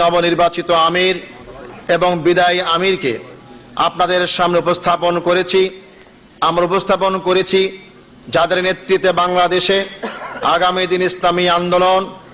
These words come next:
সফলতার দ্বারপ্রান্তে নিয়ে যাওয়ার চেষ্টা করা হবে, সেই নেতৃবৃন্দকে আপনাদের সামনে হাজির করেছি। সংক্ষিপ্ত সময় হলেও আপনাদের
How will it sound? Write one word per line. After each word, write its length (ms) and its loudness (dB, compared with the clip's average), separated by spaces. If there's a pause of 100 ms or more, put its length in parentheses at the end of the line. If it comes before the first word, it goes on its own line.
(320)
সফলতার 560 2
দ্বারপ্রান্তে 680 2
নিয়ে 180 2
যাওয়ার 280 2
চেষ্টা 320 -2
করা 220 4
হবে, 200 2 (680)
সেই 220 0
নেতৃবৃন্দকে 600 0
আপনাদের 280 0 (100)
সামনে 300 0
হাজির 260 2 (100)
করেছি। 300 2 (760)
সংক্ষিপ্ত 380 -2 (180)
সময় 340 2
হলেও 220 2 (680)
আপনাদের 320 2